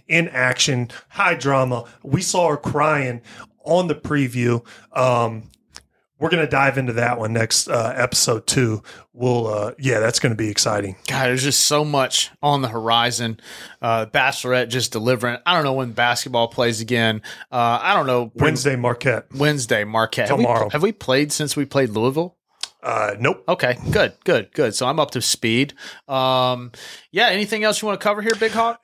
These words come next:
Speaker 1: D Ms. Uh, the
Speaker 2: Yeah, that's
Speaker 1: D M.
Speaker 2: right.
Speaker 1: So we got a D M. Uh, who would wanna, who would I wanna commentate with? A post player from U N C. You go ahead, say who, who you'd like to commentate with.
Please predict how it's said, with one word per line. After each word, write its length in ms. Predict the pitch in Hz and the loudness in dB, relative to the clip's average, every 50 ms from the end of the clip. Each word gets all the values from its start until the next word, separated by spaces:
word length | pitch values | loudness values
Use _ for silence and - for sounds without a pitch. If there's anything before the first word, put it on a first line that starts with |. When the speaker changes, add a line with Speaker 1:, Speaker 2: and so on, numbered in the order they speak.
| - 113 | -8 -2
Speaker 1:
D 280 | 131 143 151 151 143 | 0 0 2 2 2
Ms. 340 | 139 120 107 104 104 - - - - | 0 0 -2 -2 -4 -6 -6 -6 -4
Uh, 340 | - 135 127 123 123 120 120 | -2 0 0 2 0 0 -2
the 40 | 127 | -2
Speaker 2:
Yeah, 60 | - | 0
that's 140 | 170 175 160 | 0 2 2
Speaker 1:
D 180 | 170 190 185 180 | 2 2 2 2
M. 160 | 170 160 156 | 2 2 2
Speaker 2:
right. 240 | 147 156 123 107 - | 0 0 -2 -2 -4
Speaker 1:
So 180 | - - 170 | 0 0 0
we 120 | 147 156 175 | 0 0 0
got 160 | 202 196 170 | 0 0 0
a 40 | 143 | -2
D 280 | 127 151 147 147 143 | -2 -2 0 2 2
M. 300 | 143 139 135 131 127 127 - | 2 2 0 -2 -4 -10 -10
Uh, 460 | - 139 131 120 117 113 110 104 95 87 - - - - - _ - | -4 -2 0 2 2 0 -2 -4 -10 -14 -16 -18 -20 -20 -20 _ -4
who 180 | - 180 214 | -2 0 2
would 180 | 233 233 214 170 | 2 2 0 0
wanna, 300 | 160 160 156 151 147 147 147 - | 0 0 2 2 0 0 -2 -4
who 300 | 135 160 190 208 202 196 | -2 0 0 2 2 0
would 100 | 185 156 | 0 0
I 160 | 156 139 135 | 2 0 0
wanna 260 | 131 127 135 127 123 | 2 2 2 0 0
commentate 640 | 120 - - 143 131 127 123 120 117 - 131 123 120 | 0 -2 0 0 0 0 0 -2 0 0 0 0 0
with? 340 | 120 120 117 117 117 - - - - - - - - | 0 0 2 2 2 0 -4 -16 -20 -20 -18 -14 -10
A 80 | 131 | -4
post 400 | - - - 151 143 131 - - | -2 0 0 2 0 0 -2 -4
player 260 | - - 131 127 123 | 0 2 2 2 2
from 200 | 117 - - 123 | 0 -2 -2 0
U 140 | 120 123 123 | 2 2 2
N 60 | 120 | 2
C. 280 | 113 - - 131 120 113 - - - - 117 - | 2 2 2 2 2 0 -2 -10 -16 -16 -14 -6
You 160 | 147 156 190 | -2 -2 0
go 200 | 180 208 180 160 | 2 2 2 2
ahead, 280 | 151 156 151 147 143 - | 2 2 0 0 0 0
say 220 | - 160 135 127 | 0 0 2 2
who, 300 | 123 139 165 165 147 147 - - - | 2 2 2 2 2 0 -2 -6 -2
who 140 | - 156 151 | 2 2 2
you'd 340 | 131 127 143 180 202 196 147 | 2 2 0 0 0 0 0
like 180 | 135 127 120 - | 0 0 0 -2
to 40 | 135 | -4
commentate 440 | - 131 127 120 120 117 - 131 127 | -2 -2 0 0 0 -2 -2 -2 0
with. 200 | 120 120 123 | 2 0 0